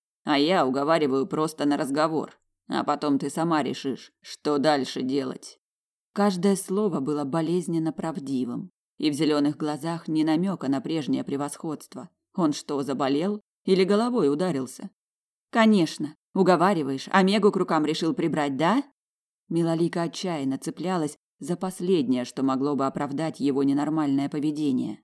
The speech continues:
«Ты чувствуешь в себе волчицу?» И вот она опять загнана в угол. Сын уложил головушку на ее плечо и спокойно перебирал пальчиками растрепанные локоны.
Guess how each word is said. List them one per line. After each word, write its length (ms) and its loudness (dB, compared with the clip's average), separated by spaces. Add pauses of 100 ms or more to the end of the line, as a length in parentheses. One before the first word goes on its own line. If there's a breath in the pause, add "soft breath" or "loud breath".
(640)
«Ты 180 4
чувствуешь 600 4
в 60 -14
себе 260 2
волчицу?» 800 -2 (580)
И 120 4
вот 220 4
она 240 4
опять 340 -4
загнана 440 0
в 80 -8
угол. 340 -6 (360)
Сын 400 0
уложил 420 -2
головушку 540 -4
на 140 2
ее 160 -2
плечо 420 -6
и 80 -4
спокойно 540 -6
перебирал 540 -4
пальчиками 580 -6
растрепанные 640 -6
локоны. 520 -8